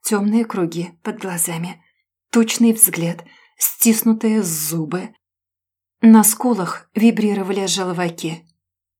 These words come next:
Он пристально и молча сканировал моё выражение лица –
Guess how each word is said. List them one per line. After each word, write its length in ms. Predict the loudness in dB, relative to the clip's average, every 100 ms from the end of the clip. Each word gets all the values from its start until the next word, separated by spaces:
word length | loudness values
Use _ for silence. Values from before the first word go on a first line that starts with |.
| _
Он 340 | -6 -4 -8
пристально 720 | 2 4 4 0 -4 -4 -4
и 260 | -4 -4 -2
молча 640 | 4 6 6 2 -4 -8 -14 -6
сканировал 760 | -4 4 4 4 2 2 2
моё 360 | 2 0 -4 -6
выражение 720 | -4 -4 -2 -4 -4 -4 0
лица – 440 | 0 0 -6 -10